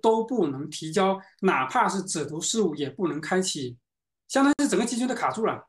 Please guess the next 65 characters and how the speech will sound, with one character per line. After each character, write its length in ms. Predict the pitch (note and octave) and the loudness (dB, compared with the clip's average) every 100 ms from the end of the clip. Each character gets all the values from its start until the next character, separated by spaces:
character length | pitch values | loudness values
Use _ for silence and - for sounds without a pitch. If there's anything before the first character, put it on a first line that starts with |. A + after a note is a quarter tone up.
| _ | _
对 100 | D#3 | -4
吧？ 220 | A#2+ - _ _ _ | -4 -8 _ _ _
对， 260 | C#3+ B2 - _ _ _ - | -10 -8 -14 _ _ _ -6
对， 120 | D#3 | 0
因 120 | C4+ | 4
为 80 | B3+ | 6
默 280 | D#4 C#4 D4+ | 6 6 6
认 140 | A3 | 6
呢， 260 | F3+ D3 C#3+ | 4 2 -2
这 100 | A3 | 2
个 220 | F#3+ D#3+ | 2 2
时 160 | - F3+ | -2 0
间， 320 | A3 A#3 - _ F#3+ | 0 0 -6 _ -6
呃， 260 | D#3 C#3+ C3+ _ - | -6 -6 -10 _ -4
就 120 | F#3+ | 2
是 20 | |
说 340 | G#3 G3+ - _ | 2 0 -8 _
这 120 | A#3+ | 0
个 120 | F#3+ | 0
集 200 | D#3 G3 | 0 -2
群 440 | A#3 E3 E3+ A3 - _ _ | -2 0 0 0 -4 _ _
故 180 | - B3 | -2 0
障 180 | A#3 F#3+ | 2 4
到 140 | G3+ | 4
被 140 | F#3+ F#3+ | 4 2
踢 200 | A3 G#3+ | 2 -4
出 140 | A3 | -4
的 80 | D#3+ | -4
时 100 | D3+ | -2
间 140 | E3+ | 0
大 100 | F#3 | 0
概 60 | F3 | 0
是 80 | E3 | -2
五 80 | |
到 80 | D3 | -4
十 160 | E3+ E3 | -2 -2
秒 120 | D3+ | -4
左 180 | C#3+ C#3 | -4 -4
右， 160 | C3 - | -4 -8
对。 200 | C3 - _ _ | -14 -14 _ _
但 160 | - B3 | 0 0
是 80 | B3 | 2
呢， 140 | G#3+ | 2
如 160 | F#3 B3 | 2 4
果 100 | F3+ | 4
我 60 | |
们 380 | C#3+ D3 E3+ G#3+ _ | 2 -2 -4 -4 _
把 180 | E3+ C3 | 0 0
这 120 | F#3+ | -2
个 60 | G3 | -6
时 160 | - E3 | -6 0
间 340 | G3 G3+ G#3 _ _ _ | 2 2 -2 _ _ _
调 240 | - C3 D#3+ | -4 -2 4
大 180 | D#4+ | 4
的 80 | G3 | 4
话， 300 | D3 A#2+ - _ | 0 -4 -6 _
比 60 | D3 | -2
如 60 | |
说 120 | F#3 | 2
有 100 | E3 | 2
些 140 | C#3 F#3 | 2 0
节 160 | E3+ F#3 | 4 2
点 220 | D3 B2+ | 2 -2
它， 100 | F#3+ | -4
它 160 | F#3 | -4